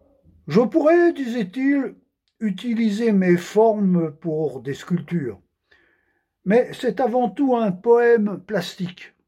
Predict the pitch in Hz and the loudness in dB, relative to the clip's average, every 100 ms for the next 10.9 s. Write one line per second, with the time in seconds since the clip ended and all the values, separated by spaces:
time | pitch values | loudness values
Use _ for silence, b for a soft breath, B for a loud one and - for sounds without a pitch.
0 | _ _ _ _ _ _ _ _ _ _ | _ _ _ _ _ _ _ _ _ _
1 | b b b b 190 254 285 285 175 - | b b b b 0 4 4 4 0 -4
2 | _ _ _ - 180 113 113 - _ _ | _ _ _ -2 -2 -2 -8 -20 _ _
3 | _ _ _ _ - 185 - 180 143 - | _ _ _ _ -4 -4 -4 -8 -10 -12
4 | - - _ _ _ - 160 180 185 180 | -20 -20 _ _ _ -6 -2 0 2 0
5 | 180 - 180 175 190 180 156 143 135 143 | -2 -4 -4 -2 -4 -4 -4 -10 -10 -10
6 | - 135 139 135 - 180 - 208 196 B | -10 -6 -6 -6 -6 -6 -6 -6 -8 B
7 | B B B B - 208 233 208 190 226 | B B B B -2 0 2 -2 0 2
8 | 233 220 180 226 208 214 233 226 185 185 | 4 2 0 -4 -2 -2 -2 0 2 2
9 | 175 B B _ - - 190 196 175 165 | 0 B B _ -20 -2 0 2 0 0
10 | 156 147 - 175 - 160 170 - - | -2 -4 -6 -6 -4 -2 -2 -4 -18